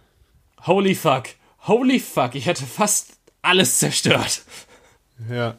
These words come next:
Speaker 2: das ist tatsächlich, ne, wenn man irgendwie d-, irgendwas baut, gerade was, was empfindlich ist, Technologie oder so, und wenn man an irgendwas zieht, zieht oder dreht oder drückt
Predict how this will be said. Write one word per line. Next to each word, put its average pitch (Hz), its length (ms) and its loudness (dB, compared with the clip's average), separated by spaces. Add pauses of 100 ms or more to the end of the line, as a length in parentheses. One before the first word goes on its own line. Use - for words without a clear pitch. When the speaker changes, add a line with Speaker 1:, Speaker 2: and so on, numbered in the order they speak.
(340)
Speaker 2:
das 139 180 2
ist 143 120 -6
tatsächlich, 151 340 2
ne, 151 160 2
wenn 151 120 6
man 147 140 4
irgendwie 143 640 0
d-, 110 160 -8
irgendwas 147 480 2
baut, 131 320 4
gerade - 260 4
was, 127 240 0
was - 260 0
empfindlich 131 600 -2
ist, 135 300 -4
Technologie 123 560 -2
oder 120 180 2
so, 120 160 -2 (320)
und 131 140 -2
wenn 151 100 4
man 160 140 4
an 143 100 2
irgendwas 156 360 -2
zieht, 180 520 0
zieht 185 240 -2
oder 135 220 2
dreht 147 400 0
oder 135 180 2
drückt 131 400 0